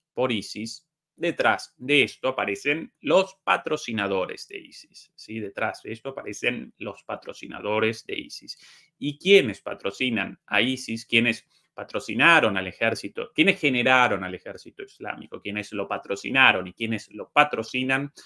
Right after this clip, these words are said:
Bueno, los mismos de siempre, ¿sí? Estados Unidos, eh, Reino Unido, Israel también. Mm,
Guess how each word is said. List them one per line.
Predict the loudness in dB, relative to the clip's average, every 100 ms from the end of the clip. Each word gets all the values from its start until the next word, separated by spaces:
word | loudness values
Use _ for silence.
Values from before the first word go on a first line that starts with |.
| _
Bueno, | -4 0
los | 0 -2 -2
mismos | -4 -4 -10 -14 -18
de | -20
siempre, | -18 -10 -10 -10 -14 -20 -20 -20 -16
¿sí? | -12 -8 -8 -8 -14 -20 _
Estados | -20 -14 -12 -10 -4
Unidos, | 0 2 2 4 4 4 0 -8 _ -20 _ -10
eh, | -8 -8 -12 -16 _ _ _ _
Reino | -6 -4 -2
Unido, | 0 0 0 0 2 0 -4 _ _
Israel | -20 -8 -6 -4 -4 -8 _ _ _ _
también. | -4 0 4 4 2 -2 -6 _ _ _
Mm, | -8 -6 -6